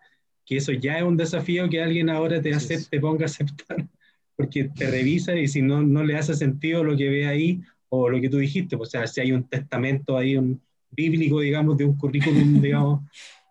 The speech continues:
Speaker 1: no, es muy raro que alguien te quiera, como decimos acá en Chile, no, no calentáis a nadie, pues, entonces
Speaker 2: Aceptar.
Speaker 1: Claro, o sea, chao nomás,
Speaker 2: Sí.
Speaker 1: pues, rechazar.
Speaker 2: <laughs>
Speaker 1: Re-, rechazar y más encima bloquear, así para que no te vuelvan a mandar una,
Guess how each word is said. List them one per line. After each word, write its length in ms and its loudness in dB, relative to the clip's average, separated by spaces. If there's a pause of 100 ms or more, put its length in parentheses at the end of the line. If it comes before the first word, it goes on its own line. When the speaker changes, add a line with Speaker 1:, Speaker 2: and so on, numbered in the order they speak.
(120)
Speaker 1:
no, 420 0
es 140 0
muy 160 2
raro 340 -2
que 80 0
alguien 300 0
te 120 -2
quiera, 880 -2 (280)
como 180 -2
decimos 300 -4
acá 80 -2
en 80 2
Chile, 240 -2
no, 160 0
no 160 0
calentáis 480 -4
a 40 -2
nadie, 300 -2
pues, 120 -6
entonces 440 -2
Speaker 2:
Aceptar. 480 -8 (600)
Speaker 1:
Claro, 400 -4
o 20 -8
sea, 280 -6 (220)
chao 220 -4
nomás, 200 -2
Speaker 2:
Sí. 140 -8
Speaker 1:
pues, 40 -6
rechazar. 400 -6
Speaker 2:
<laughs> 200 -6
Speaker 1:
Re-, 220 -2
rechazar 520 -4
y 60 0
más 140 0
encima 240 -2
bloquear, 420 -2
así 180 -6
para 140 -2
que 120 -4
no 120 -2
te 80 -2
vuelvan 360 0
a 80 0
mandar 280 2
una, 420 0